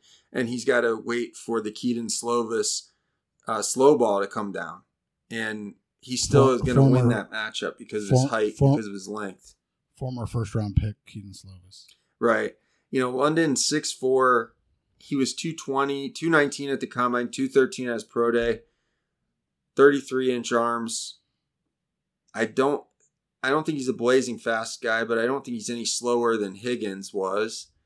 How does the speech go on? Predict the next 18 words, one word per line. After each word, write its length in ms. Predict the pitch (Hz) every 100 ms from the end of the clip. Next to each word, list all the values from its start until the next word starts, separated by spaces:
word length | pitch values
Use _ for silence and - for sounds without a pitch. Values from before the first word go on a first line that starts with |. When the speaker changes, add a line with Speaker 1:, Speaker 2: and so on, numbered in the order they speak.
| _ -
Speaker 1:
And 160 | 110
that 140 | 113 -
was 140 | 110
low 220 | 113 120
four 320 | 113 - 113 107
sixes, 500 | - 117 - 110 120
high 180 | 107
four 260 | 101 101 92
fives. 760 | - 113 110 82 - - - _ _ _ _ _ _ -
And 320 | 117 110 107
when 140 | 110 110
you're 140 | 107
talking 340 | - 120 120
about 120 | 117 107
a 40 |
player 300 | - 117 110
this 200 | 101 -
big, 460 | - 131 127 117